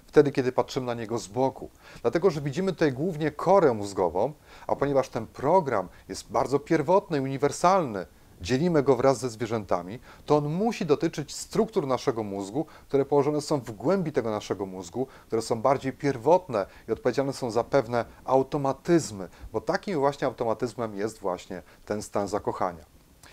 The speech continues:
Więc kiedy zajrzymy do wnętrza tego naszego mózgu, czyli rozdzielimy ten nasz mózg na dwie półkule,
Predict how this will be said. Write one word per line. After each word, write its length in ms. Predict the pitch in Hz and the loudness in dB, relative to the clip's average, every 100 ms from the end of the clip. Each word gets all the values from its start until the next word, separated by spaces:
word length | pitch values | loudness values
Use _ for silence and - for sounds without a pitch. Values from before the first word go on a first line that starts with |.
| - - | -18 -10
Więc 160 | 120 | -8
kiedy 240 | - 147 135 | -2 0 2
zajrzymy 520 | 135 127 110 190 196 | 2 2 0 0 2
do 120 | 135 | 2
wnętrza 380 | 117 143 185 180 | 2 -2 2 2
tego 180 | 160 135 | 2 0
naszego 360 | 123 - 110 | -2 -2 -4
mózgu, 380 | 104 95 87 82 | -4 -8 -8 -12
czyli 260 | - 117 113 - - | -6 -4 -4 -8 -10
rozdzielimy 480 | 113 101 123 185 180 | -6 -4 -4 -4 -2
ten 180 | 156 135 | -2 0
nasz 240 | 127 - | -2 -4
mózg 220 | 165 - | -8 -4
na 100 | 135 | -4
dwie 240 | 101 123 185 | -2 -2 -2
półkule, 720 | - 156 - 190 196 110 | -2 -4 -2 0 4 2